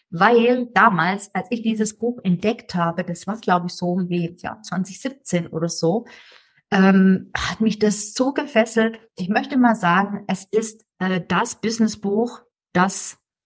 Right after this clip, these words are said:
Wirtschaftsbuch, also das Fachbuch, was ich, ähm,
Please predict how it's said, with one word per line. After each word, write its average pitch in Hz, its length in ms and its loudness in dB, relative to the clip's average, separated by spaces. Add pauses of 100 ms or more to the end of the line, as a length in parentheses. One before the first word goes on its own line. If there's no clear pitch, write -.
Wirtschaftsbuch, 185 1000 0
also 151 180 -2
das - 380 -8
Fachbuch, 190 720 0 (420)
was 185 220 0
ich, 220 420 -2
ähm, 185 640 2